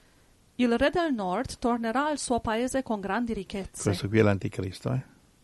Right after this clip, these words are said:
Speaker 1: "In cuor suo mediterà disegni ostili al patto santo e li eseguirà. Poi tornerà al suo paese." Daniele
Speaker 2: Ok.
Speaker 1: undici ventotto.
Speaker 2: Ecco, fino a qui ci siamo?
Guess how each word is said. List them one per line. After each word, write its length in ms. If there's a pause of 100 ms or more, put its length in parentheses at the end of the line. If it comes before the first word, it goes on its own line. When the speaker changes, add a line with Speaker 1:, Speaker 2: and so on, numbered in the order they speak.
(540)
Speaker 1:
"In 120
cuor 220
suo 500
mediterà 460
disegni 480
ostili 600
al 200
patto 300
santo 440
e 100
li 160
eseguirà. 800 (180)
Poi 280
tornerà 400
al 100
suo 180
paese." 580 (460)
Daniele 280
Speaker 2:
Ok. 60
Speaker 1:
undici 280
ventotto. 400
Speaker 2:
Ecco, 240
fino 220
a 20
qui 160
ci 140
siamo? 400